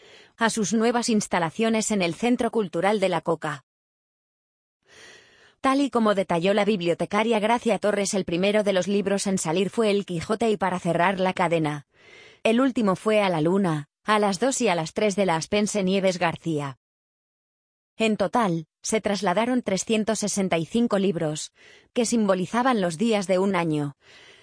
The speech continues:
y que pasaron de mano a mano de los aspenes que quisieron participar de esta acción cultural. El alcalde, Antonio Puerto, se mostró especialmente emocionado al comprobar cómo había discurrido esta cadena humana en la que me he encontrado un pueblo unido en torno a los libros.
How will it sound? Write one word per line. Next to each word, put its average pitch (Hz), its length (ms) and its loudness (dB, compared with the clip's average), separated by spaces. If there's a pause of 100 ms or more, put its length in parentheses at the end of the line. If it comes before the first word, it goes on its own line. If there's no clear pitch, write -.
(200)
y 247 120 0
que 214 120 0
pasaron 240 540 0
de 190 80 2
mano 185 240 0
a 160 80 2
mano 202 300 0
de 190 100 0
los 180 180 0
aspenes 202 480 -2
que 208 120 -2
quisieron 220 500 0
participar 196 600 -2
de 190 160 2
esta 202 260 0
acción 208 380 -2
cultural. 156 640 -4 (1200)
El 233 160 4
alcalde, 202 680 0 (140)
Antonio 220 540 2
Puerto, 185 520 0 (140)
se - 180 0
mostró 233 400 0
especialmente 202 840 2
emocionado 185 540 0
al 180 140 0
comprobar 185 540 0
cómo 214 280 2
había 202 280 0
discurrido 180 600 -2
esta 208 240 -2
cadena 190 400 0
humana 190 400 0
en 190 120 0
la 185 80 0
que 208 140 0
me 196 120 2
he 240 160 2
encontrado 208 600 0
un 208 160 2
pueblo 208 360 2
unido 190 360 0
en 170 140 0
torno 190 300 2
a 170 80 2
los 170 160 0
libros. 151 600 -6